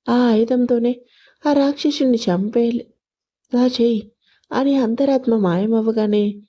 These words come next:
తార ఆలోచిస్తూ బయట హాల్లోకొచ్చి గ్రిల్‌పై రెండు చేతులు ఆనించి అలసిపోయి సేద తీరడానికి తమ గూటికి వెళ్తున్న పక్షులను చూస్తూ ఆలోచనలో పడింది తార.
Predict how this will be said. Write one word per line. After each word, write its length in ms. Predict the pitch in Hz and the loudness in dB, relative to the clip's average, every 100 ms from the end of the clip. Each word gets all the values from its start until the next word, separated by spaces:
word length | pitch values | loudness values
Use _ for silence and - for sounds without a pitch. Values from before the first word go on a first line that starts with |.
| _ _ _ _ 208 | _ _ _ _ -2
తార 260 | 190 247 277 | 0 2 2
ఆలోచిస్తూ 560 | 247 262 269 269 - 262 | 2 0 0 -2 0 0
బయట 300 | 196 196 233 | 0 0 0
హాల్లోకొచ్చి 680 | 233 214 233 240 233 233 233 - _ _ _ - | 0 2 2 0 -2 -2 -4 -6 _ _ _ -6
గ్రిల్‌పై 460 | 170 170 208 226 269 | 0 0 0 0 0
రెండు 280 | 240 208 262 | 0 0 0
చేతులు 320 | 277 269 247 | 0 0 0
ఆనించి 340 | 240 220 226 | 2 0 0
అలసిపోయి 640 | 214 196 202 - 214 208 202 202 _ _ _ _ _ | -2 -2 -6 -4 -2 -2 -4 -8 _ _ _ _ _
సేద 320 | - 170 214 - | -4 -2 -2 0
తీరడానికి 520 | 233 247 262 262 262 | 0 0 0 -2 -2
తమ 200 | 254 240 | -2 0
గూటికి 360 | 190 185 247 240 | 0 0 0 -2
వెళ్తున్న 300 | 226 226 220 | -2 0 -2
పక్షులను 520 | 208 170 - 220 220 220 | -4 -6 -4 -4 -2 -2
చూస్తూ 280 | 214 - 202 202 _ _ _ _ _ | -4 -4 -6 -6 _ _ _ _ _
ఆలోచనలో 680 | - 156 196 240 240 247 240 | -6 -2 0 0 0 0 2
పడింది 360 | 233 220 214 214 | 0 0 -2 -2
తార. 280 | 185 190 | -2 -2